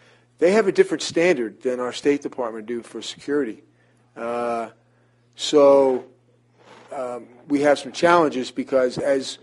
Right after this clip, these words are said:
as we move out of all those areas that we've been in for a long time, we had two hundred and fifty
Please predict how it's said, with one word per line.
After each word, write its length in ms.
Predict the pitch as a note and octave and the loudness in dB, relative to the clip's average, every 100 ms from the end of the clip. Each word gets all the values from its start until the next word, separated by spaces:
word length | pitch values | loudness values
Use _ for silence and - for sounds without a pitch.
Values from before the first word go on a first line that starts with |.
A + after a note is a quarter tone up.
| _ _ _ _ | _ _ _ _
as 200 | C3+ C3 | -4 -2
we 320 | D3 F3+ F#3 | -2 0 0
move 380 | D#3+ D#3 F3+ E3 | 0 2 4 6
out 380 | D#3+ E3+ F3 D#3+ | 8 10 10 10
of 280 | C#3+ C3+ C#3 | 6 4 6
all 360 | D#3 D#3+ D#3+ | 8 10 8
those 320 | D3+ D3 C#3+ D3 | 8 4 4 6
areas 480 | D#3+ E3 D3 C3 | 8 10 8 6
that 140 | C3+ C#3 | 0 -2
we've 300 | C#3+ C#3+ - | -4 -6 -10
been 140 | C3+ | -4
in 160 | D#3 E3 | -2 -2
for 160 | C3+ | 0
a 60 | B2+ | 0
long 240 | C3 C3+ | 0 -4
time, 260 | C3 E3+ C#3 | -4 -6 -2
we 120 | E3 | 2
had 180 | G#3 E3+ | 4 2
two 160 | G#3 F3+ | -4 -2
hundred 260 | F#3 D#3 | -2 -2
and 80 | C#3 | -4
fifty 560 | - E3+ E3+ C3+ A#2+ | -2 -2 0 -4 -4